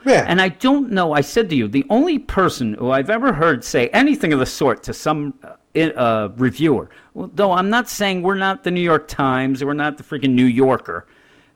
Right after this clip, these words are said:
Speaker 2: uh, we're just idiots, but we're still reviewers. And the only other person who does something like that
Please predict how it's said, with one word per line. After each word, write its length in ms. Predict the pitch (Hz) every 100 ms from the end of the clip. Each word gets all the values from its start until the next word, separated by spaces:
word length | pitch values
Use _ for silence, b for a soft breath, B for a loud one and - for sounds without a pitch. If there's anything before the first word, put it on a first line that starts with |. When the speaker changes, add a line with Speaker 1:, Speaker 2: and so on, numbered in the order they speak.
| -
Speaker 2:
uh, 140 | -
we're 160 | 175 175
just 380 | 139 180 - -
idiots, 520 | 151 98 76 - - -
but 220 | 165 160
we're 120 | 175 175
still 320 | - 240 247
reviewers. 580 | 156 117 110 104 107 -
And 140 | 139
the 80 | 175
only 200 | 262 320
other 140 | 311
person 360 | - 170 160 143
who 140 | 120 -
does 260 | - 185 185
something 400 | - 160 147 147
like 200 | 135 -
that 280 | 131 143